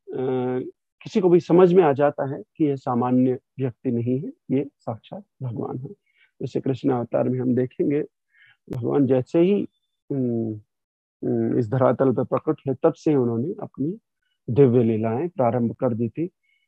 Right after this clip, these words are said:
तो इससे ब्रह्मा, शिव, इनके सभी देवताओं को सा-, साफ साफ समझ में आ जाता है कि ये साक्षात नारायण है। तो उस प्रकार, उसे प्रकट अवतार कहते हैं, जहां पर छन्न अवतार में ऐसी कोई लीलाएं भगवान नहीं करते हैं,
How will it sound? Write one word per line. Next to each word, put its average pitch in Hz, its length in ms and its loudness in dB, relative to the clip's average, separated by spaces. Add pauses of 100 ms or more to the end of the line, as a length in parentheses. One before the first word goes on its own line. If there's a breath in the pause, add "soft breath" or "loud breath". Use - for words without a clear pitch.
(100)
तो - 180 -2
इससे 185 300 4
ब्रह्मा, 131 540 4
शिव, 131 540 0 (380)
इनके - 180 -8
सभी 180 260 4
देवताओं 147 420 0
को 147 180 -4
सा-, - 340 -10 (240)
साफ 180 340 4
साफ 131 280 2
समझ 151 340 2
में 147 120 2
आ 120 60 -2
जाता 120 300 -6
है 131 140 -4
कि 151 320 -2
ये 202 160 0
साक्षात - 560 -8 (180)
नारायण 110 380 -2
है। 113 120 -8 (580)
तो 185 100 4
उस 202 200 4
प्रकार, - 280 0
उसे 202 220 2
प्रकट 190 420 2
अवतार 123 460 0
कहते 120 320 -8
हैं, 135 60 0
जहां 151 260 -2
पर 170 220 0
छन्न 180 260 2
अवतार 165 460 2
में 147 140 -2 (380)
ऐसी 156 220 -4
कोई 165 200 4
लीलाएं 139 440 4
भगवान 127 380 -6 (180)
नहीं 120 200 -4
करते 117 320 -8
हैं, 117 180 -8